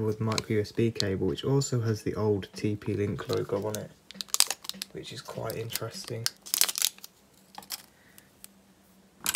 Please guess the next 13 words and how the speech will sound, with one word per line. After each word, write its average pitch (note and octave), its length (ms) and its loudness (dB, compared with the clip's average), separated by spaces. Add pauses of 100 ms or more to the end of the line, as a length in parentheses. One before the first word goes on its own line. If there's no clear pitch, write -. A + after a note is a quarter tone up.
(160)
And D3 160 6
then C#3+ 220 6
you C#3+ 100 4
get D3 300 6
this - 560 6 (300)
flat, - 720 2
fairly E3+ 460 6
long C3 580 4
and C3 140 -4
quite B2+ 280 0
nice A#2+ 520 0
Ethernet B2 500 -2
cable, A#2+ 580 0